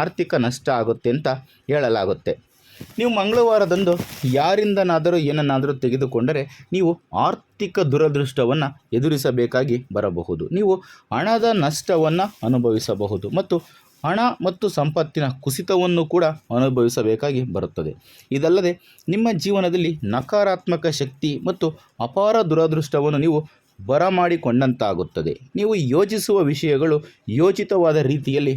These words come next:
ನಡೆಯದೇ ಇರಬಹುದು ಮತ್ತು ಸ್ಥಳೀಯರ ಜೀವನದಲ್ಲಿ ಬಹು ದೀರ್ಘಕಾಲೀನ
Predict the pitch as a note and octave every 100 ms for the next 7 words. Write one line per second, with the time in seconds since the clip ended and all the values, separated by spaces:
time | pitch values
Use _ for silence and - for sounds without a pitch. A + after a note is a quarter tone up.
0 | C3 A2 A#2+ B2 C3 A2+ G2+ F2 F#2 E2+
1 | - _ _ G3 G#3 F#3+ F3+ - - -
2 | F3+ A3+ A#3+ A#3+ A3+ A3 - G#2+ D3 F3+
3 | C#3+ A#2+ D#3+ E3 D#3 - _ - - -
4 | D3 G3 A3 - G#2+ F3 G#3+ G#3+ G#3+ E3+
5 | D#3+ D#3+